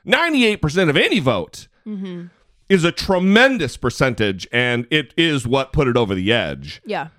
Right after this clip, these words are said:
Speaker 1: Um, got a lot of fucked up white people in Alabama.
Speaker 2: <laughs>
Speaker 1: That is for sure.
Speaker 2: Yes.
Speaker 1: Pretty bizarre. Casey, not one of them.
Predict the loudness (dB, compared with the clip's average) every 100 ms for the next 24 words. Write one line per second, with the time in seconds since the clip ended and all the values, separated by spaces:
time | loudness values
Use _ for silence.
0 | _ -2 0 -2 -4 -6 -10 _ _ -2
1 | 0 2 2 2 -2 -4 -2 -4 0 -2
2 | 0 -2 -2 -6 -8 -20 _ _ 0 2
3 | 2 2 0 -2 -6 -8 -4 0 0 0
4 | -4 -2 0 4 2 2 2 2 0 -4
5 | -6 -6 -6 -8 -14 -14 -20 -14 -2 0
6 | 2 0 0 0 -2 -6 -14 _ _ _
7 | 0 2 0 -2 -4 _ _ _ 0 0
8 | 0 -4 -4 -8 -14